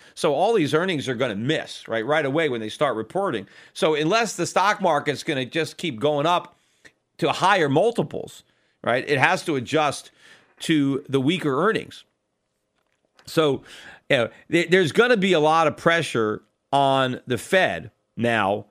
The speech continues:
not to hike rates at first and then to do Q E later, because they'll be able to say, "Why? There's no need,"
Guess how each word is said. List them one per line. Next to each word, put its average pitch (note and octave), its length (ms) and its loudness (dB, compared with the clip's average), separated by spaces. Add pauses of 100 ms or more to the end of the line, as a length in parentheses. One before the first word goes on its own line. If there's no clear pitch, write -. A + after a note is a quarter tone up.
(280)
not E3 360 2
to E3 120 0
hike A#2+ 360 0
rates G2+ 400 -2
at A2+ 140 -2
first B2 400 -2
and C3+ 120 0
then C#3+ 100 2
to B2+ 80 0
do C#3 240 0
Q C3+ 320 -2
E A#2 300 -2
later, C3+ 340 2
because C#3 300 0
they'll F#3 140 4
be F#3+ 100 2
able G#3+ 120 2
to F3+ 40 0
say, A3 180 -2
"Why? C4+ 300 2
There's E3+ 180 0
no G#3+ 160 2
need," A#3 460 -2